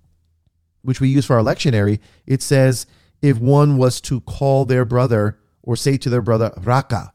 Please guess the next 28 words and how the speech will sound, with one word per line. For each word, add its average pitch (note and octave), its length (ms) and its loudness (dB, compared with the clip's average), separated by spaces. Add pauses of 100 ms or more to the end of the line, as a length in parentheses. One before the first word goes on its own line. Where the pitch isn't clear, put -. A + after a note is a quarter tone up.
(960)
which C3 160 -4
is B2+ 120 -2
an B2+ 180 0
Aramaic C#3+ 600 -4
word, A#2 640 0 (640)
we C3 120 -2
don't C#3+ 260 -2
precisely C#3+ 1000 -4 (220)
and B2+ 100 -2
definitively B2+ 640 -2
know G#2+ 380 0
its, G#2 300 -6 (200)
its - 180 -16
meaning, A#2 520 0 (480)
but - 320 0
there C3 140 2
are B2+ 40 2
many D3 200 2
who C3 120 0
speculate B2+ 580 -2
that A2+ 140 2
it A2 200 -2 (180)
essentially C#3 400 -4
means A#2+ 380 -4
empty, A#2+ 440 -6 (380)
as A#2 140 -2
in G#2+ 180 -6
empty-headed, G#2+ 640 -6